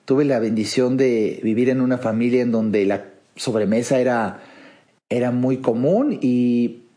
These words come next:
y yo empezaba a leer desde muy, muy, muy chavito, cosa que mis papás se, se les causó un calambre porque yo empezaba a tener información adicional a lo que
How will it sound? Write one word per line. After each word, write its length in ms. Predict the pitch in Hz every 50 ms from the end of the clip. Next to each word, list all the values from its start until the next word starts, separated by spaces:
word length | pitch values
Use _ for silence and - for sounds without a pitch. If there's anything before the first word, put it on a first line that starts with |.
| _ _ - _
y 100 | - 127
yo 80 | 123
empezaba 340 | 151 170 190 202 240 240 247
a 20 | 220
leer 220 | 202 214 277 269
desde 180 | 202 - - -
muy, 220 | 107 104 - -
muy, 200 | 98 110 113 110
muy 280 | 107 90 113 117 117 107
chavito, 480 | - - 120 135 160 165 - 120 - - - _ _ _
cosa 400 | - - 98 - - 143 156 156
que 200 | - - 107 98
mis 200 | - 98 98 101
papás 480 | - - 92 - - - 101 101 113 127
se, 360 | - - - - 101 92 90
se 340 | - - - 90 58 - - - - - - - - - - -
les 220 | - 98 98 90 -
causó 300 | - 101 98 - - 101
un 100 | 110 120
calambre 560 | 117 - - - - - 147 196 277 302 -
porque 320 | - - 104 - - - 107
yo 120 | - 131
empezaba 420 | 156 175 277 240 - 247 226 240
a 20 | 233
tener 220 | - 208 208 208
información 840 | 214 208 202 - 175 160 156 151 147 - - 165 165 160 165 170 165 - - - - - _ _ _ -
adicional 1400 | 151 143 139 139 139 135 123 120 127 151 143 139 131 - - - 143 139 131 131 131 147 160 160 143 139 165 190 190 -
a 120 | - 127
lo 240 | 127 123 123 117 117
que 400 | - 123 117 113 98 - - -